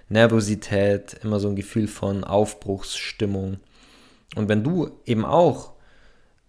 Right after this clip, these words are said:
eins oder mehrere dieser, einer oder mehr, mehrere dieser Punkte eben spürst oder wahrnimmst in deinem Leben oder die dich betreffen, dann ist die heutige Folge eben einfach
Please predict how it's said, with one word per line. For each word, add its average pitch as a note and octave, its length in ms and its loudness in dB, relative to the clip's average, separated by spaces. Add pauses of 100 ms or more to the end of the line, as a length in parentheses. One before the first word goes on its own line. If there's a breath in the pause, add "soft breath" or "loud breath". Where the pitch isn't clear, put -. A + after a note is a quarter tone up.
(180)
eins C3 400 2
oder G#2 180 0
mehrere A2+ 500 2
dieser, G2 800 -2 (280)
einer A2+ 220 2
oder G2+ 120 0
mehr, A#2 320 2
mehrere A#2 360 0
dieser G2+ 240 2
Punkte - 480 -2
eben - 280 -4
spürst - 640 -2
oder F#2 220 0
wahrnimmst G#2+ 440 -2
in G2+ 140 -6
deinem G2 180 0
Leben A#2 240 -2
oder G#2 200 -2
die G2 120 -6
dich G#2 200 -10
betreffen, - 580 -8
dann C#3 300 0
ist - 160 -8
die G2 100 -4
heutige G#2 340 -4
Folge - 380 -8
eben - 220 -12 (600 loud breath)
einfach F#2+ 540 -8